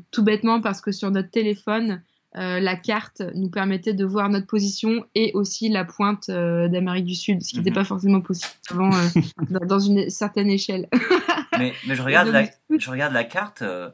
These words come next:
Speaker 2: de Santiago, en fait, il y a quand même un chemin énorme pour arriver jusqu'à Ushuaia, en fait, on se rend pas compte. Mais c'est
Speaker 3: C'est, euh,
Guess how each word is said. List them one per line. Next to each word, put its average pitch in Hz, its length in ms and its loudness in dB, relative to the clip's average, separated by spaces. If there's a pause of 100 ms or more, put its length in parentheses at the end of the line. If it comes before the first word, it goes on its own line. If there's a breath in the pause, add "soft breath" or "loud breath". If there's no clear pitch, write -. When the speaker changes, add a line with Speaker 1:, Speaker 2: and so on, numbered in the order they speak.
(380 soft breath)
Speaker 2:
de 120 160 -4
Santiago, 143 500 -6
en 208 60 -6
fait, - 220 -12
il 120 40 -12
y - 20 -12
a - 40 -12
quand 110 100 -8
même 101 140 -8
un 107 120 -10
chemin 135 420 -8 (180)
énorme 214 480 -4
pour 120 100 -4
arriver 110 200 -2
jusqu'à 107 220 -10
Ushuaia, 151 380 -8
en - 60 -20
fait, - 180 -18
on 107 60 -14
se - 80 -18
rend - 80 -18
pas 113 140 -16
compte. 220 180 -16
Mais 104 120 -12
c'est 196 220 -12
Speaker 3:
C'est, 196 60 -14
euh, 151 80 -10